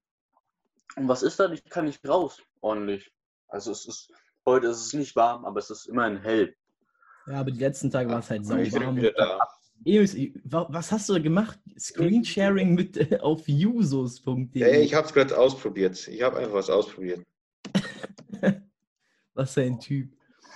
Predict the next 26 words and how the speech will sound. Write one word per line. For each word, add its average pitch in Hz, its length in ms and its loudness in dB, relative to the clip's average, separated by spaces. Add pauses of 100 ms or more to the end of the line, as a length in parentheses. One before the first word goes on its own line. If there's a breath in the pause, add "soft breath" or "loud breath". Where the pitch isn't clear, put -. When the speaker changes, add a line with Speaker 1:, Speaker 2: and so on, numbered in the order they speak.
(400 loud breath)
Speaker 2:
Ja, 147 100 2
nee, 196 180 6
Emil, 175 140 2
was, 151 200 0
was 151 140 0
machst 165 240 0
du 185 60 0
so 156 80 4
den 139 140 2
ganzen 123 280 -4
Tag 110 380 -6
zurzeit? 104 440 -8 (1400)
Speaker 3:
Was - 120 -10
ich 139 80 -8
den 135 220 -12
ganzen 120 240 -6
Tag 101 180 -4
mache? 131 240 0
Ich - 320 -6
stehe - 1000 -6
spät - 420 -2
auf, 139 340 4
also 90 420 -6
spät 95 440 -8
elf 95 240 -2
Uhr 131 300 2